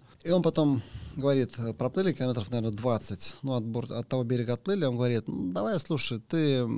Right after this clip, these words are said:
я вижу, ты нормально плывёшь, я тебя торможу». Он тоже почувствовал это, говорит, «Давай, ты плыви». Э, но мы же команда, он говорит, я говорю, конечно, команда.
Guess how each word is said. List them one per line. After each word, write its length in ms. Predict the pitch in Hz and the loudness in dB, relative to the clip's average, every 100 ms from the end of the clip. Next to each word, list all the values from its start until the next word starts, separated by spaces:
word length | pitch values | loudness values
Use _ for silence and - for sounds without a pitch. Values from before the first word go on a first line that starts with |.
| 98 113 | -2 0
я 100 | 143 | 0
вижу, 200 | 170 135 | 0 0
ты 100 | 131 | 0
нормально 340 | 131 135 123 | 2 2 0
плывёшь, 640 | 113 143 180 190 - - - | 0 -2 0 0 0 -2 0
я 160 | 127 | 0
тебя 280 | 117 - 110 | 0 -2 -4
торможу». 760 | - 127 135 139 190 196 180 151 - - - - - | -4 -2 -2 0 0 0 0 -4 -12 -20 -20 -18 -8
Он 160 | 120 113 - | -6 -6 -6
тоже 200 | 127 110 | -6 -4
почувствовал 560 | 120 - 120 - 113 | -6 -4 -4 -2 -4
это, 140 | 104 104 | -2 0
говорит, 180 | 104 | 0
«Давай, 220 | 117 160 117 | 2 2 0
ты 600 | - - 147 135 123 113 | -2 -6 0 0 0 -2
плыви». 460 | 139 160 226 247 - - - - _ _ | 0 2 2 0 -4 -18 -20 -20 _ _
Э, 460 | - 107 101 101 104 | -12 -10 -8 -8 -6
но 160 | 117 156 | 0 4
мы 140 | 175 | 6
же 100 | 139 | 4
команда, 420 | 135 151 202 233 139 | 2 0 2 2 2
он 80 | |
говорит, 200 | 117 107 | 2 0
я 80 | 104 | -2
говорю, 160 | 101 92 | -4 -2
конечно, 300 | 123 139 - | 2 2 2
команда. 460 | 147 135 110 98 | 2 2 2 -2